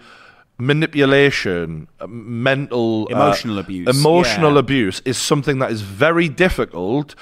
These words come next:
Speaker 1: to put a finger on and to prove and to, and,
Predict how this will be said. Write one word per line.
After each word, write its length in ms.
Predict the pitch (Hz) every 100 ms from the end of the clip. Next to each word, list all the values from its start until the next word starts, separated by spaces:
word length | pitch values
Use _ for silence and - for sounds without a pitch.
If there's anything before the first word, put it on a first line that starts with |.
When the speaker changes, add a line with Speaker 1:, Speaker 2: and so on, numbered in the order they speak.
| - - _
Speaker 1:
to 280 | - 156 131
put 200 | 110 151
a 40 | 147
finger 460 | - 147 131 107
on 200 | 98 92 98
and 160 | 113
to 100 | 123
prove 600 | - - 143 120 104 95 101
and 200 | 120 120
to, 220 | - 127 117 - - -
and, 220 | 131 135